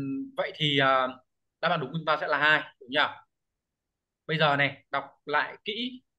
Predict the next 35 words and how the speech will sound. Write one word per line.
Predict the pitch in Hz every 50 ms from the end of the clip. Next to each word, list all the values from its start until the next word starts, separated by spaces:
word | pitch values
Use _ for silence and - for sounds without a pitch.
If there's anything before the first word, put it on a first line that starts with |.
| _ _ _ _ _ _ _ _ _ _ _
Chẳng | - 139 139
hạn | 151 151
như | 175 175
đọc | 165 147 -
thêm | - 180 170
cái | 165 -
câu | - 185 175 165
phía | 156 -
trước | - 226 226 -
xong | 190 165
người | 143 143
ta | 147
nói | 143 147 156
gì | 165 143
nhá. | 147 156 170 - - - _ _ _ _ _ _ _ _ _ _ _ _ _ _ _ _ -
Người | 147 143
ta | 160
bảo | 160 151 131 127
này, | 131 117 - - _ _ _ _ _ _ _ _ _ _ _ _ _
"Taisei | - 196 196 190 170 - 196 190
sareta | - - 160 175 175 165 151 143
mizu | 156 165 165 160 135 139 139
wa, | 147 151 156 139 123 - - _ _ _ _ _ - _ _ _ _ _
ờ, | - 143 135 131 131 127 127 127 127 123 127 123 123 123 - - - _ _ _ _ _ _ _ _ _ _ _ _ _ _ _ _ _ _ _ _ _ _ _ _ _
inryō | - 240 240 233 220 214 180 185 180 180 170 165
sui | 165 - - - 202 202 196 190 185 190
ya | 190 190 175 156 - - - _ _ _ _ -
riken | 147 147 143 - 180 180 175 175
no | 175 180
hoka, | 170 175 180 175 175 151 143 131 113 - - - _ _ _ _ _ _ _ _ _ -
tanso | 180 180 180 180 170 170 175 170
o | 170 180 190 180 - -
tsukuri | - - 165 165 170 170
daku | 160 165 165 165 - - 139 135
no | 139 139